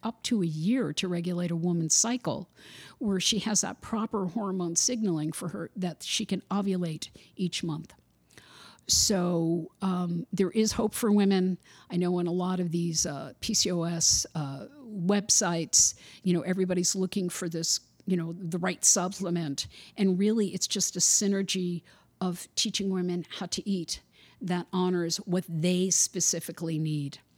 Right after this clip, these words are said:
Um, there are a lot of diets out there. There's ketogenic, and a lot of people are vegetarian or vegan or paleo. I try to find something in between that nourishes women. That's why I love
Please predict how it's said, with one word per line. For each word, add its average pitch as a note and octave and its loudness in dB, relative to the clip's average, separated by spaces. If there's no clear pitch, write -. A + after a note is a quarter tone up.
Um, D3+ -2
there G3 0
are F#3 2
a F#3 2
lot G3 2
of G3 -2
diets F#3 0
out F#3+ -4
there. F3+ -2
There's E3 -6
ketogenic, F#3+ 0
and E3 -2
a E3+ -10
lot E3 -6
of D#3+ -12
people E3 -6
are D#3+ -10
vegetarian F3+ -2
or F3 0
vegan F#3 0
or E3 -8
paleo. F3 0
I F#3+ 0
try F#3+ -2
to F3+ -4
find F3 -4
something F3 -2
in E3 -4
between F3 -6
that E3+ -8
nourishes F3 -2
women. E3 -6
That's E3+ -6
why F3 -8
I F#3 -2
love E3+ 0